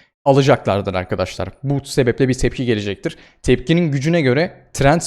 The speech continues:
bile dönebilir arkadaşlar. Yani diyorum yani neden bunu söylüyorum hani bu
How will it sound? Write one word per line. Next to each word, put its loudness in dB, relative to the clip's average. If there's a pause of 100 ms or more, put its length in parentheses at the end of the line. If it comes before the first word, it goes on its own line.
bile 2
dönebilir 4
arkadaşlar. 0
Yani -4
diyorum 2
yani -2 (320)
neden 2
bunu 0
söylüyorum 0
hani -6
bu -6